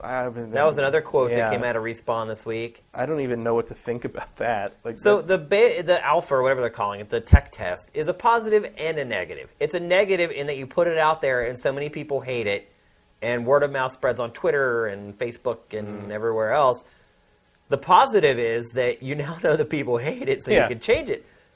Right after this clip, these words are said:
Speaker 2: But on the flip side of that, you could have just made the game you wanted. It probably still would have sold pretty well.
Speaker 1: Mm-hmm.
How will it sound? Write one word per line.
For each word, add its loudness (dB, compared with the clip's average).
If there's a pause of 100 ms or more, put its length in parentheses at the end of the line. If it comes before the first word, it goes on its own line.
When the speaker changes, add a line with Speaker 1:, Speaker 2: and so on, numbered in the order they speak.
(100)
Speaker 2:
But 4
on 2
the 4
flip 6
side 4
of 2
that, 2
you -8
could 4
have 0
just -2
made 0
the -2
game -2
you -8
wanted. 0 (340)
It 0
probably 4
still 2
would 8
have 2
sold 4 (500)
pretty 2
well. 6
Speaker 1:
Mm-hmm. -10